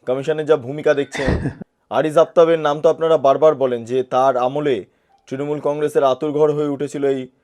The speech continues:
Speaker 1: রাজ্যের মুখ্য নির্বাচনী আধিকারিক দপ্তর। আজকে মনোজ আগরওয়াল রয়েছেন, ফলে কতটা পজিটিভ দেখতে পাচ্ছেন?
Speaker 2: দেখুন, একটা জিনিস, সিইও তো একমাত্র একজন,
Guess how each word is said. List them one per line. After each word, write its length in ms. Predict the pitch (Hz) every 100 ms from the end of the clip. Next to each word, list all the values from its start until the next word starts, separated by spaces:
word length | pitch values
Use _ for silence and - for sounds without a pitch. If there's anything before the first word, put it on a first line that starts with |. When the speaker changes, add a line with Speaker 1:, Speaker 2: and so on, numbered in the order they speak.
| _ -
Speaker 1:
রাজ্যের 320 | 110 120 139
মুখ্য 260 | 135 131 170
নির্বাচনী 480 | 165 151 156 160 151
আধিকারিক 400 | 131 127 110 90
দপ্তর। 340 | 87 - 71 - _ _ _ _ _ _ -
আজকে 240 | - 165
মনোজ 260 | 160 170 165
আগরওয়াল 440 | 160 147 139 113
রয়েছেন, 400 | 104 113 - 82 _ _ _ _ -
ফলে 180 | 135 143
কতটা 280 | 135 127 -
পজিটিভ 440 | 131 139 151 165
দেখতে 280 | 131 139 156
পাচ্ছেন? 380 | 139 - 87 76 _ _ _ _ _ 165
Speaker 2:
দেখুন, 560 | 151 254 208 - - _ _ -
একটা 220 | - 185
জিনিস, 480 | 156 190 226 - - -
সিইও 500 | - - 170 190 233
তো 180 | 226 208
একমাত্র 520 | 139 - 180 175 185
একজন, 440 | 143 135 135 98